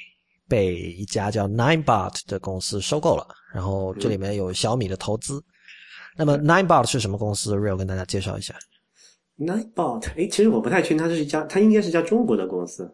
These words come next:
Speaker 2: 对。然后它叫什么？Ninebot，就是九个机器人儿，这个，这个意思。
Speaker 1: 嗯。
Speaker 2: 他们的产品很有意思，就是一个，它这个中文叫平衡车，对，这个术语，然后业-，他们就，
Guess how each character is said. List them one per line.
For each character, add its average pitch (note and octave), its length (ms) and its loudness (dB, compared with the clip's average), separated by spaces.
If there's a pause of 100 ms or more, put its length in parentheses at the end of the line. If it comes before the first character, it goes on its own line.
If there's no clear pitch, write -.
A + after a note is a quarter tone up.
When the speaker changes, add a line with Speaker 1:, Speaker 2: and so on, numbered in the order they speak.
Speaker 2:
对。 F2 160 -6 (1000)
然 G#2 180 -4
后 G#2+ 720 0
它 A2+ 80 -8
叫 G#2+ 140 -4
什 G2 80 -6
么？ G#2 100 -6
Ninebot， A2+ 640 0
就 G#2+ 100 -10
是 G2 280 -4
九 F2 240 -4
个 G#2+ 320 0
机 B2+ 140 -2
器 B2+ 120 0
人 G2 140 -4
儿， - 200 -6
这 G#2+ 120 -8
个， G2+ 80 -4 (180)
这 G#2+ 100 -10
个 G#2+ 60 -4
意 G2+ 160 -4
思。 - 240 -14 (180)
Speaker 1:
嗯。 G#2+ 240 -6
Speaker 2:
他 D3 120 -2
们 D3 100 2
的 C3 80 4
产 A2 220 -2
品 A2 240 -2
很 G2+ 80 -4
有 A2 100 2
意 G#2 100 -2
思， G2 160 -10
就 G2+ 140 -6
是 F#2+ 220 -10
一 F#2 80 -6
个， F#2 360 -8 (460)
它 E3+ 140 -2
这 F3+ 100 2
个 D3+ 60 2 (200)
中 F3 220 2
文 C3 280 2
叫 A#2 600 -2 (580)
平 C3+ 300 2
衡 D3+ 240 2
车， F#3 240 0 (160)
对， A2 200 0
这 - 120 -6
个 A2 140 2
术 C3 400 0
语， F2 260 -2
然 G#2 100 -4
后 A#2 60 0
业-， C3 260 2
他 C3 140 -4
们 B2 100 0
就， A2+ 180 0